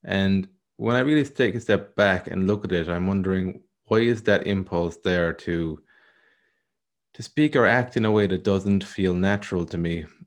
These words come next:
And I, I often feel like it's traced back to, as a child growing up, that you, that I acted and spoke in ways that I considered would be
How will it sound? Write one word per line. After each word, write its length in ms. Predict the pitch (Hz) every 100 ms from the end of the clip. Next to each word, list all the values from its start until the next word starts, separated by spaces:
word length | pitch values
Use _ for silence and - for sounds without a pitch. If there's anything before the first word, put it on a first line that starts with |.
| _ _ _
And 160 | 95 98
I, 320 | 104 113 - -
I 220 | 107 131
often 400 | 151 139 123 104
feel 260 | - 107
like 160 | 98 92
it's 140 | 95
traced 340 | - 104 90 -
back 320 | 98 98 -
to, 460 | - 90 87 87 - - _ _ _ _ _ _ _ _ -
as 180 | 98 98
a 80 | 95
child 460 | - 107 104 92
growing 340 | 92 90 90 90
up, 300 | 85 80 - - _ _ _ _ _ _ _ _ _ _ _ _
that 300 | - 85 -
you, 640 | - 98 98 95 92 87 85 _ -
that 140 | 90
I 380 | 92 104 104 85 - _ _ -
acted 580 | 95 104 104 113 101 101
and 440 | 92 90 90 87 85 - _ _ _ _ _ _ _ _ _ _ _ _ _ _ _ _
spoke 640 | - - - 113 113 104 - -
in 220 | 104 104
ways 520 | 98 104 95 90 -
that 340 | - 92 87
I 180 | 80 87
considered 680 | 87 98 90 - 110 98 90
would 180 | 90 82
be 300 | 92 87